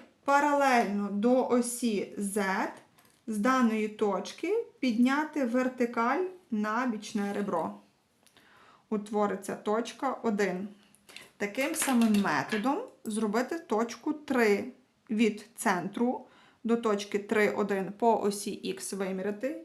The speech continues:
відкласти по осі Х вверх, паралельно до осі Z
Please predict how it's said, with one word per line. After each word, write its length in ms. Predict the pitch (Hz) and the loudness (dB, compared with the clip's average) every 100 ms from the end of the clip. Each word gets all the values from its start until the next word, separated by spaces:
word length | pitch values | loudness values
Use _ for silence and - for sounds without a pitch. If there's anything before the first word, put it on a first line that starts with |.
| 208 | -6
відкласти 680 | 262 254 262 202 202 - 202 | -6 -4 0 0 0 -6 -4
по 200 | 226 214 | 2 4
осі 500 | 220 - 208 202 190 | 2 -2 -6 -6 -6
Х 160 | - | -8
вверх, 520 | 202 190 185 302 - - _ _ _ _ _ _ _ - - - - - - - - - - - | -4 0 0 -2 -10 -20 _ _ _ _ _ _ _ -10 0 2 2 -2 -10 -20 -20 -14 -12 0
паралельно 720 | 262 269 277 285 285 269 233 220 | 4 6 8 6 6 6 6 4
до 240 | 226 254 | 6 8
осі 380 | 254 247 269 254 | 6 4 0 2
Z 380 | 220 247 220 | 4 4 2